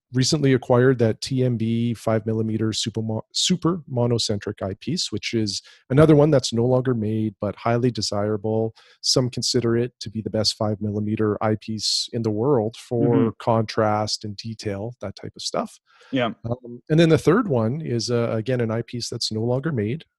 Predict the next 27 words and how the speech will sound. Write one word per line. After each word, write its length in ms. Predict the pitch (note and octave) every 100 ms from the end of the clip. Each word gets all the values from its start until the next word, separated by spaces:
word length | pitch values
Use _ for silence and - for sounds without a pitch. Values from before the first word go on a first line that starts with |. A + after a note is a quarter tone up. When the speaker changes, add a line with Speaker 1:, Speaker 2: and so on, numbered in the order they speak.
| -
Speaker 1:
and, 560 | G#2 G#2+ G#2 G2+ G#2 A2
uh, 220 | G#2+ G#2
this 240 | G2+ A#2 -
is 260 | B2 G#2
a 220 | A#2 G#2+ G#2
zero 420 | F2 A#2+ E3 E3
point 320 | - C#3+ C#3+
nine 220 | B2+ C3
six 300 | - B2+ -
five 320 | - A2 A2+
inch 340 | G#2+ G#2 - -
eyepiece. 600 | G#2 G2+ - D#3+ - - - _ -
Um, 320 | G#2 G#2 G#2 G2+
so 200 | - G2+
it 80 | -
requires 500 | G#2+ D3 C#3 C3+ A#2+
an 100 | A2+
adapter, 680 | G#2+ B2 C#3 - A2 F3+ _ - - - -
uh, 100 | A#2
but 160 | A#2+ B2+
it's 140 | -
a 80 | B2
Nikon 720 | A#2+ B2+ D#3 - C3+ C3+ C3
five 360 | A#2 B2 B2 A#2
millimeter 640 | A#2 A2 A2 A2 G#2+ A2+ A#2+
orthoscopic 720 | A#2+ A2 A2 - A2 A2 A#2 A2
eyepiece, 640 | G#2 - G#2+ - -